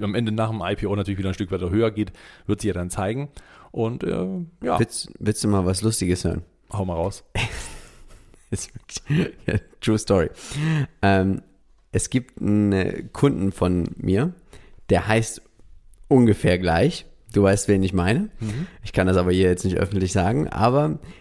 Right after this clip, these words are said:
Speaker 2: es ist tatsächlich so, dass, ähm, wenn man einen Kundensupport sucht von Shein, ganz, ganz viele Menschen auf die Kundensupport-Hotline von diesem Dentalhändler kommen
Speaker 1: Ah, ja.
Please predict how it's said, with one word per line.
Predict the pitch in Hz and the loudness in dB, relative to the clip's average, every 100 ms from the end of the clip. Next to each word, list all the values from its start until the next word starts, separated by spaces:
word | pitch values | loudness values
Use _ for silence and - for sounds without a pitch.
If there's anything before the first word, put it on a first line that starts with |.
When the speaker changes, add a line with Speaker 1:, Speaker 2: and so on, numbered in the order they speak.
| - - _ _ | -20 -20 _ _
Speaker 2:
es | 104 117 | -2 0
ist | - | 0
tatsächlich | 117 117 123 - 117 | 0 0 -2 -2 -2
so, | 113 117 | 2 2
dass, | 101 104 - - | 4 2 0 -4
ähm, | 98 95 92 95 - - | 0 0 2 0 -2 -8
wenn | - 101 120 | 0 4 6
man | 110 104 - | 6 2 0
einen | - 87 98 | 0 2 2
Kundensupport | - 185 - - 101 98 | 4 2 2 -2 2 2
sucht | 92 92 95 | 2 -4 -4
von | - 98 92 | 0 2 2
Shein, | - 95 104 185 - _ _ _ _ - - - _ | 0 4 4 2 -2 _ _ _ _ -20 -20 -20 _
ganz, | - 123 160 | 0 2 2
ganz | 160 156 | 0 0
viele | - 127 | 2 2
Menschen | 101 101 120 147 160 185 - - | 4 4 2 0 0 -2 -6 -2
auf | 85 107 | 0 2
die | - 104 - - - | 2 -2 -2 -12 -2
Kundensupport-Hotline | - 196 113 - 107 104 95 98 92 92 87 107 | 2 2 0 -4 0 2 4 4 2 2 2 2
von | 110 98 | 0 0
diesem | 107 117 117 127 147 156 _ 101 | -2 0 0 0 -6 -12 _ -2
Dentalhändler | 110 170 170 117 80 85 | 0 0 0 0 0 0
kommen | - 92 165 - - - | 0 0 -2 -8 -20 -12
Speaker 1:
Ah, | 110 95 | -8 -6
ja. | 90 | -4